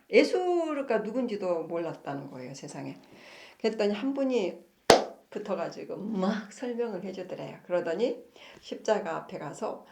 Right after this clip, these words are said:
"예수님을 영접하겠냐?" 그러더래요. 그러면서 "영접해라." 그래서 영접을 했대, 얼떨결에. 예수님을 영접을 하는 기도를 했답니다. 그리고 "아, 이곳에서 더 이상 내가 할 게 없다." 그리고 이제 다시 내려왔대요. 내려오는 기차 안에서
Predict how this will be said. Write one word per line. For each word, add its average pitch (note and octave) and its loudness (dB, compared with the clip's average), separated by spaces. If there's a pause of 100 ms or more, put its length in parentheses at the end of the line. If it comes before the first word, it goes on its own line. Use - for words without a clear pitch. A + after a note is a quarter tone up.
(260)
"예수님을 F3+ -2
영접하겠냐?" D4+ -2
그러더래요. F#3+ -2
그러면서 F#3 -4
"영접해라." A#3 -2
그래서 E3+ 2
영접을 C4+ 10
했대, G#3+ 6
얼떨결에. A3 4 (300)
예수님을 A#3+ 0
영접을 C4 0
하는 G3+ -6
기도를 C4 -6
했답니다. D3+ -6 (480)
그리고 A#3 6
"아, G3+ 0
이곳에서 A3 0
더 F#3+ -2
이상 F#3+ -2
내가 F3 -4
할 C4+ -8
게 C#4 -4
없다." F#3+ -6
그리고 D#3 -6
이제 E3 -8 (400)
다시 E3+ -10
내려왔대요. D#3 -2
내려오는 B3+ 4 (400)
기차 C4 0
안에서 F3+ 0